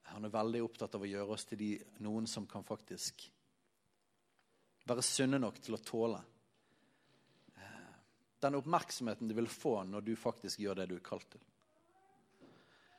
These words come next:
Så Josef gikk inn der, og jeg er sikker på Josef krasjet igjen.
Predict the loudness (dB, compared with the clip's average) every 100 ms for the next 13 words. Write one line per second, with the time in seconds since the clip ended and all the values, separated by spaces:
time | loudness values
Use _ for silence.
0 | -20 -20 -20 -20 -20 -20 -20 _ _ _
1 | _ -10 -8 0 4 8 8 10 8 8
2 | 2 4 6 6 6 4 6 4 2 4
3 | 4 4 2 -2 -4 2 4 4 2 0
4 | -2 -4